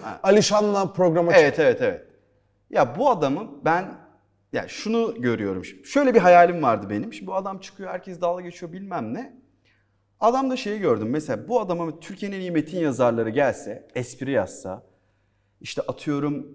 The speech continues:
Speaker 1: ne bileyim adama muazzam gagler bulunsa da bu adam yine stand-up'ına gülünmeyecek adam olacak.
Speaker 2: Hı hı.
Speaker 1: Niye biliyor musun? Adamı şimdi sen bir aç,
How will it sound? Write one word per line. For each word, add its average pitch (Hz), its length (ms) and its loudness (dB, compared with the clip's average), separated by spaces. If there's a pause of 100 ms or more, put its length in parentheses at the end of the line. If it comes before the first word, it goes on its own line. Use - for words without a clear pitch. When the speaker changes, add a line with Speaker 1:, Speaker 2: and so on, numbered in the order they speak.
(120)
Speaker 1:
ne 139 160 -4
bileyim 127 280 -8
adama 139 240 -6
muazzam 139 560 -6
gagler 123 520 -4
bulunsa 165 560 -4
da 127 240 0 (680)
bu 110 320 -8
adam 110 320 -6
yine 151 160 -4 (100)
stand-up'ına 143 540 -10
gülünmeyecek 120 580 -8
adam 107 220 -6
olacak. 85 300 -12 (140)
Speaker 2:
Hı 117 80 -12
hı. 113 300 -8
Speaker 1:
Niye 190 180 -4
biliyor 202 180 -6
musun? 104 320 -12 (600)
Adamı 190 320 -6
şimdi 190 300 -14
sen 190 260 -10
bir 180 200 -2
aç, - 360 -12